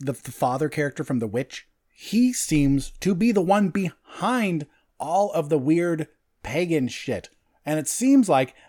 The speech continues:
there is some entity in the woods that will take someone each year. And you just let them, you fucking let them, because shit will get bad if you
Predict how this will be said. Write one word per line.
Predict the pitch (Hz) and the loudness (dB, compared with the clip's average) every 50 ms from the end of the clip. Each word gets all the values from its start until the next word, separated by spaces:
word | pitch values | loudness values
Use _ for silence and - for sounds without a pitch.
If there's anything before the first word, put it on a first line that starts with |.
| _ | _
there | - 180 226 254 254 | 0 2 2 4 2
is | 233 196 | 2 0
some | - 175 147 - - _ - | 0 0 -2 -2 -8 _ -8
entity | - 190 240 247 220 247 214 - 214 214 214 | -4 -2 -2 0 0 -2 -2 -2 -2 -2 -2
in | - 151 165 165 165 | -2 -2 -2 0 0
the | 170 156 | 0 0
woods | 139 120 113 95 80 - - - - - _ _ _ _ _ _ - | 0 -2 -6 -8 -10 -12 -14 -16 -16 -16 _ _ _ _ _ _ -8
that | 113 120 160 156 156 156 151 - _ _ _ _ _ _ _ _ - | -2 2 4 4 4 4 2 -4 _ _ _ _ _ _ _ _ -2
will | 143 156 156 | 0 0 0
take | 156 - - - 190 214 254 226 - | 0 -6 -8 -2 0 0 0 -2 -4
someone | 196 - - - 180 156 151 139 131 131 147 - _ | -8 -6 -2 -2 -2 0 0 -2 -2 -4 -4 -6 _
each | - 165 175 170 - - 139 | -6 -6 -6 -6 -8 -8 -6
year. | 117 110 120 120 110 - - - - _ _ _ _ _ _ _ | -4 -4 -4 -4 -4 -6 -10 -14 -20 _ _ _ _ _ _ _
And | - 151 151 151 151 151 151 151 151 151 143 147 170 - _ | -2 0 0 0 2 0 0 0 0 -2 -4 -4 -8 -10 _
you | - 131 135 170 | -6 -2 0 0
just | 160 139 185 185 - - | 2 2 0 -2 0 0
let | 139 160 170 - - | 0 -2 0 -2 -4
them, | 139 113 104 - _ _ _ | -6 -6 -6 -8 _ _ _
you | - 151 143 | -2 -2 -2
fucking | - - - 330 - - 330 - 180 170 | -2 -4 -4 -2 -2 0 0 0 0 0
let | 156 135 139 143 143 - - | -2 0 0 0 -2 -2 -4
them, | 123 104 95 92 - _ _ _ | -6 -6 -8 -8 -12 _ _ _
because | - 147 143 - 147 127 | -6 -2 0 0 -2 -2
shit | - - - - 202 - - | -2 -4 -2 -2 -2 -2 0
will | 170 170 | -2 -2
get | 160 165 165 120 104 - | 0 -2 -4 -6 -6 -4
bad | - 139 131 135 131 139 139 - - | -2 -2 0 0 0 0 -2 -4 -6
if | 139 131 - - | -8 -8 -8 -8
you | 139 117 113 98 | -8 -8 -8 -10